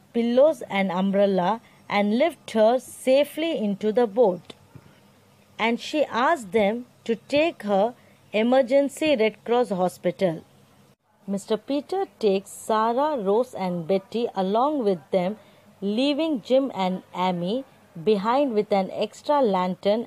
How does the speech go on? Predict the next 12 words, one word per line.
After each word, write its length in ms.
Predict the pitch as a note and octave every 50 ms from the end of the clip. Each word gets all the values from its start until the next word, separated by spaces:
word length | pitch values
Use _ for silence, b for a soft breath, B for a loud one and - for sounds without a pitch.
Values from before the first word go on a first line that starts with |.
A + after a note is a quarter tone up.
| - -
and 200 | F3 F#3 F#3+ F#3+ -
a 120 | F3 F3+
jar 380 | E3+ D3+ G3+ G#3 A3 A#3+ C4 -
of 300 | - E3+ F#3 F3+ - - -
coffee, 480 | - F#3 E3+ D#3+ - - F3 D#3+ E3 - - _ _ _ _ _ _ _ _ _ _ _ _ _ - -
and 240 | G#3+ G#3 G3+ G3+ -
advising 720 | F#3 G3+ F#3 G#3 A3+ B3+ C4+ C#4+ A#3+ C#4+ D#4+ D#4 C4+ G3+
them 280 | G#3+ G#3+ A3 A3+ A3 - -
to 160 | G3 F3+ F3
stay 500 | - - - - - - B3+ C#4 D4 C#4
on 340 | - G3+ F#3+ F#3 F#3 F3+ F3
roof 360 | F3 G3 F#3+ F3 D3 - -